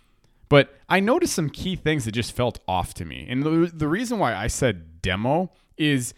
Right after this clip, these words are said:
when you really scale back and just look at the whole map, it literally feels like a group of modders got together and we're like, "Here, we need about eight of you to work on each individually a different thing,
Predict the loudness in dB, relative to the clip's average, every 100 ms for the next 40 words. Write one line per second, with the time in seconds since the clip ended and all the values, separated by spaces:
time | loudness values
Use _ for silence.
0 | _ -2 0 2 4 4 2 -2 -6 -10
1 | -6 0 2 2 0 -2 -2 -8 -12 -8
2 | -8 -8 -8 -8 -2 0 0 -2 -4 -2
3 | 0 0 0 0 0 0 0 -2 -2 0
4 | 0 0 -2 -2 -6 -4 0 0 0 0
5 | 0 -2 -4 -6 -8 -8 -8 -4 0 0
6 | -2 -12 -20 _ -8 -2 2 2 2 0
7 | 0 -4 -4 -2 0 0 -2 -4 -2 -2
8 | 0 0 2 2 0 0 -4 -4 -8 -6
9 | -6 -4 -4 -6 -6 -6 -6 -8 -8 -8
10 | -6